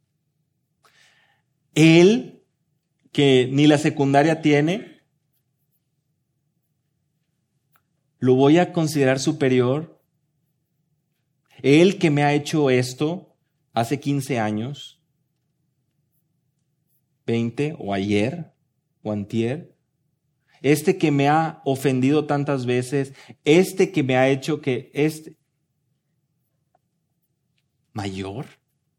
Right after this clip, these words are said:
a mí mismo, que tú no sabes todo lo que yo he logrado, no sabes quién soy".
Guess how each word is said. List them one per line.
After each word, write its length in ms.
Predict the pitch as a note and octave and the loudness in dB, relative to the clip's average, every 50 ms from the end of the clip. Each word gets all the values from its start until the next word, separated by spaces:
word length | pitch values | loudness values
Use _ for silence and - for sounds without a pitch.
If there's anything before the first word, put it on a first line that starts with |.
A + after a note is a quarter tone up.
| _ _ _ | _ _ _
a 100 | - A2+ | -14 -10
mí 160 | G#2+ G#2+ G#2+ | -8 -8 -8
mismo, 380 | G#2+ G#2+ G2 - A2+ A#2 C3+ - _ _ _ _ _ _ _ _ _ _ _ _ _ _ _ _ _ _ _ _ _ _ _ | -8 -8 -10 -10 -14 -16 -16 -18 _ _ _ _ _ _ _ _ _ _ _ _ _ _ _ _ _ _ _ _ _ _ _
que 120 | - A#2+ | -8 -8
tú 140 | A#2+ B2+ C#3 | -6 -4 -4
no 100 | C#3 C#3+ | -4 -4
sabes 300 | C#3 D3+ D3 C#3+ C#3 - | -4 -4 -4 -4 -6 -4
todo 220 | - C3+ B2+ C3+ | -4 -2 -2 0
lo 140 | C3+ C#3 C3 | -2 -2 -4
que 140 | - C3 A#2 | -4 -4 -2
yo 120 | A2+ A2+ | -2 -2
he 40 | A#2 | -2
logrado, 500 | A#2+ B2 A2+ A2 A2 A2 A#2+ C3 D3+ D3+ | -2 -4 -4 -4 -4 -6 -6 -8 -10 -10
no 160 | C#3+ B2 C3 | -8 -6 -6
sabes 260 | B2+ D3+ C#3+ C#3+ C#3 - | -4 -2 -2 -4 -4 -6
quién 280 | - - C3+ C3 C3+ | -6 -4 -4 -2 -4
soy". 540 | B2+ - - A2+ G2+ G#2 A2 C#3+ E3+ E3 - | -4 -6 -6 -6 -6 -4 -6 -6 -8 -10 -12